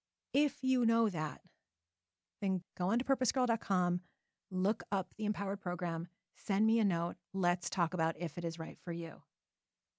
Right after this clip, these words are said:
Because the Empowered Program will give you exactly that.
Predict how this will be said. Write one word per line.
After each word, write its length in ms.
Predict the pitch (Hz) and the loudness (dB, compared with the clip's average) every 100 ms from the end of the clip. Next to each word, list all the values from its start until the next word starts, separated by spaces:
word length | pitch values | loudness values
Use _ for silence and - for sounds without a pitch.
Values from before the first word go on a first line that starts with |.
| - | -4
Because 180 | 233 226 | 0 2
the 100 | 233 | 2
Empowered 420 | 220 226 254 277 | 0 0 0 0
Program 340 | 220 202 202 | -2 -2 0
will 120 | 196 196 | 0 -2
give 360 | 180 233 220 | -2 -2 -2
you 240 | 208 190 - | -2 -4 -4
exactly 840 | 214 202 190 214 208 202 - 202 | -6 -6 -8 -4 -4 -4 -10 -8
that. 300 | 180 175 156 | -4 -4 -6